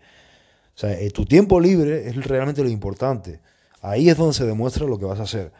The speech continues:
Y sí, que hayan horas de ocio, que hayan dos, tres horitas, a lo mejor si quieres, que, que mira, que ahí puedes ir al gimnasio, que, que después lees un libro, que después que te juegas un juego, que después te pones a escuchar música, que lo,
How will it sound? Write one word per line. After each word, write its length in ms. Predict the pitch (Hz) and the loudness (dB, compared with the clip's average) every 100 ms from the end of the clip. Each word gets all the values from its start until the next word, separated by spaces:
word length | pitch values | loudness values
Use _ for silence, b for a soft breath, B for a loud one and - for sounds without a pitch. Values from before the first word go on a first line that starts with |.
| b b | b b
Y 120 | 113 | -2
sí, 320 | - 175 120 - | 0 2 -2 -4
que 120 | 101 | 0
hayan 220 | 127 175 | 2 4
horas 340 | 175 160 143 110 | 4 4 2 0
de 80 | |
ocio, 440 | 110 123 175 175 208 b b b | -2 0 -2 -4 -6 b b b
que 100 | - | -4
hayan 140 | 143 | 2
dos, 180 | 143 160 | 4 4
tres 160 | 160 156 | 4 4
horitas, 340 | 147 151 131 | 4 -2 -4
a 20 | |
lo 80 | 127 | -4
mejor 120 | 135 | -6
si 120 | 139 | -10
quieres, 260 | 131 156 151 | -6 -4 -4
que, 320 | - 110 95 - | -4 -6 -6 -10
que 100 | 113 | -6
mira, 220 | 127 117 | -4 -4
que 80 | 92 | -4
ahí 160 | 104 117 | -6 -6
puedes 260 | 117 117 120 | -6 -6 -6
ir 80 | |
al 60 | 107 | -8
gimnasio, 760 | - 95 117 170 - 175 175 170 B B B B | -8 -6 -2 -2 0 0 0 -2 B B B B
que, 580 | - 107 107 104 101 98 90 87 - - 107 | -6 -2 0 -2 -2 -4 -8 -12 -16 -20 -12
que 120 | - 101 | -8 -8
después 440 | 98 113 113 113 | -4 0 2 2
lees 160 | 110 95 | 0 -2
un 160 | 90 | -2
libro, 380 | 123 170 170 160 | 2 2 4 2
que 100 | 117 | 0
después 580 | 104 - 113 113 110 107 | -4 0 0 2 0 -4
que 140 | 101 | -10
te 120 | 90 | -10
juegas 280 | - 117 98 | -4 -2 -2
un 100 | 98 | -6
juego, 360 | - 160 175 143 | 2 4 4 0
que 100 | 110 | -4
después 400 | 90 113 113 110 | -6 -4 -4 -4
te 320 | 113 101 87 b b b | -6 -6 -8 b b b
pones 240 | 113 113 | -4 -2
a 20 | 104 | -4
escuchar 340 | 98 98 95 | -6 -8 -6
música, 440 | 123 156 165 147 | -4 -4 -2 -4
que 60 | 98 | -4
lo, 140 | 85 | -10